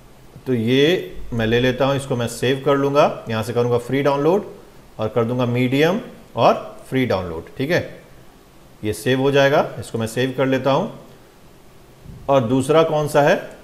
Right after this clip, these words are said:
इसी तरह आप दस ले सकते हैं, Japanese सॉ, जितने भी images आप pexels में search कर लें वहाँ से download कर लें, ठीक है। ये देखिए Japanese सॉ मैं Search कर लेता हूँ।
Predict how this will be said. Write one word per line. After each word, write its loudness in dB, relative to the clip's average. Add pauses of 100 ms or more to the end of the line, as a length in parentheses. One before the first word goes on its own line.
(400)
इसी -2
तरह 4
आप 4
दस 0 (680)
ले 0
सकते -2
हैं, -2
Japanese 0
सॉ, 4 (1300)
जितने 2
भी 2
images 2
आप 4
pexels 0
में -2
search 0
कर 2
लें 0
वहाँ 0
से 0
download 0
कर 0
लें, -6
ठीक -4
है। -2 (1000)
ये 0
देखिए -6
Japanese -2
सॉ -2
मैं -2 (1300)
Search -2
कर 0
लेता 0
हूँ। -2